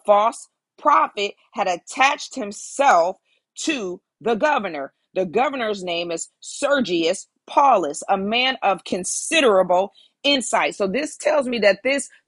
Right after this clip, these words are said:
governor was not some, uh, slow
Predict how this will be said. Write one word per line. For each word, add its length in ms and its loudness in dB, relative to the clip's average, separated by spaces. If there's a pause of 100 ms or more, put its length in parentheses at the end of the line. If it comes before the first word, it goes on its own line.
governor 520 6
was 240 6
not 360 0
some, 420 -4
uh, 320 4 (320)
slow 840 2